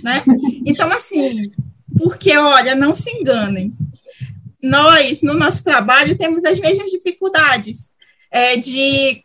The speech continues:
é, espremer meses de trabalho num único relatório. E aí, tu começa com trinta folhas, aí tu vai diminuindo pra vinte, tu vai diminuindo pra quinze, aí vai pra revisão, aí volta, tira mais um pouquinho.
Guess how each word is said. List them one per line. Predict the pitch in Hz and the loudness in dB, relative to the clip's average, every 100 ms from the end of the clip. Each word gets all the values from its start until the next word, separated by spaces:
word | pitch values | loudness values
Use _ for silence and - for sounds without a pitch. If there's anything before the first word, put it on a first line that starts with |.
| - - - - _ - 277 240 | -20 -20 -20 -20 _ -6 -4 2
é, | 254 - 302 | 4 4 4
espremer | - - 415 392 392 269 254 254 | 2 0 0 2 2 4 2 2
meses | 277 320 370 415 392 359 | 4 6 6 0 -4 -2
de | 349 | -2
trabalho | 359 294 240 285 320 330 320 | 0 2 4 4 4 0 -2
num | 311 302 | -2 -2
único | 311 330 359 | -4 -6 -4
relatório. | 339 311 381 - 262 247 233 202 202 _ _ - | -2 -2 -4 -2 0 2 0 0 -8 _ _ -6
E | 269 277 | 2 4
aí, | 277 277 285 392 - | 6 4 2 -2 -2
tu | 294 | -6
começa | - 269 269 - 359 | -2 0 0 0 -4
com | 285 285 | -2 -2
trinta | 370 269 294 359 | 0 2 2 0
folhas, | 359 320 247 247 262 | -2 -4 -4 -4 -6
aí | 262 | -8
tu | - | -8
vai | 220 | -10
diminuindo | 202 208 208 190 | -10 -10 -8 -10
pra | - 277 | -6 -6
vinte, | 302 - - - - - _ _ | -6 -6 -6 -8 -12 -16 _ _
tu | - | -10
vai | 202 | -6
diminuindo | 190 196 190 185 | -4 -4 -4 -6
pra | 240 | -8
quinze, | - 269 254 | -2 -2 0
aí | 240 | 0
vai | 233 | 0
pra | 254 | 2
revisão, | 320 247 294 330 247 240 | 0 0 -2 -2 0 -2
aí | 214 269 | -4 -6
volta, | 240 233 233 | -2 -2 -2
tira | - 208 175 | -10 -10 -8
mais | 196 254 | -6 -4
um | |
pouquinho. | 269 277 - 330 240 226 | -2 -4 -2 -4 -4 -6